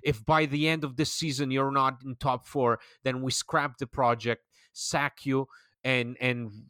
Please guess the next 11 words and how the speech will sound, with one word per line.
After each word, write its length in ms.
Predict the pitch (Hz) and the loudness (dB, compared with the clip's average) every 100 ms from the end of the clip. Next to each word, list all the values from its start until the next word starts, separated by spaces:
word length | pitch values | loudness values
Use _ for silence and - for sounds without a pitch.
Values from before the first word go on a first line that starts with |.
| - | -14
start, 640 | 123 - - 127 127 - - - | -8 -6 0 2 2 -4 -20 -18
start 440 | - - 127 123 _ | -12 -4 -2 -2 _
everything 480 | 139 123 127 135 123 | -6 -6 -8 -8 -6
all 280 | 135 143 139 | -2 0 2
over 300 | 131 117 101 | 2 0 0
again. 300 | 92 90 80 _ _ _ _ _ _ | -2 -10 -14 _ _ _ _ _ _
That, 200 | 165 190 170 | -4 -4 -6
that, 340 | 165 196 175 170 | -2 -2 -2 -2
that's 240 | 214 170 | 0 0
just 380 | 196 196 - 151 | 0 0 0 0
not 480 | 135 139 151 151 | 0 2 4 2